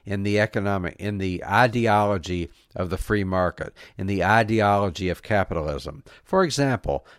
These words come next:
the, uh, the Amazon rainforest is burning as we speak. So the Amazon,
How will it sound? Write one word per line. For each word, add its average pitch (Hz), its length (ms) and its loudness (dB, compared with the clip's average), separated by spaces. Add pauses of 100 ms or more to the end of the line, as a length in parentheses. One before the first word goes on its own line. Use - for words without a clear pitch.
(120)
the, 98 360 0
uh, 87 280 0 (140)
the 95 340 -2
Amazon 110 680 -2
rainforest 95 840 -4
is 76 140 -8
burning 85 560 -6 (800)
as 92 220 -2
we 90 120 -2
speak. - 480 -4 (320)
So - 160 -2
the 90 160 0
Amazon, 113 680 2